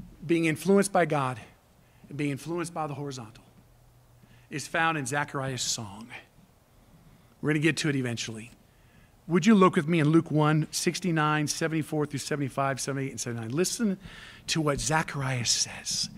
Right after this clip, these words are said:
a man driven not by the horizontal, but by God.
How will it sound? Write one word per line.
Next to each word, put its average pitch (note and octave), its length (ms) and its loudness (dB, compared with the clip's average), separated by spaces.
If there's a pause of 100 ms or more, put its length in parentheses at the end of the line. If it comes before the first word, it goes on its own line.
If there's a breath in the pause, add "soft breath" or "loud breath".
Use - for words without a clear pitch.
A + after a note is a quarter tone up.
(140 loud breath)
a C#3+ 100 -2
man E3 360 2
driven C3+ 640 -2 (880 soft breath)
not D#3+ 280 0
by G#3 140 2
the G3 100 -2
horizontal, F#3 680 -6 (440)
but C3+ 140 -8
by C3 140 -8
God. A#2 240 -16